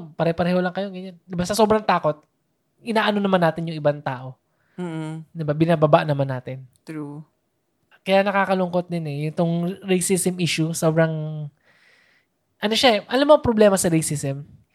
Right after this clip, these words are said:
Speaker 1: Hindi alam ng mga racist na racist sila.
Speaker 2: Oo nga.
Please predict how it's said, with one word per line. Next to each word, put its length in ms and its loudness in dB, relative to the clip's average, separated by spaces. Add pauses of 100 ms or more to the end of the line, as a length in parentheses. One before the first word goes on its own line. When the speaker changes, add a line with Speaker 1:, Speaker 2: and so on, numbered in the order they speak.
(180)
Speaker 1:
Hindi 240 4
alam 240 6
ng 140 4
mga 200 4
racist 400 2
na 120 -2
racist 360 -2
sila. 280 -6 (680)
Speaker 2:
Oo 240 -6
nga. 120 -12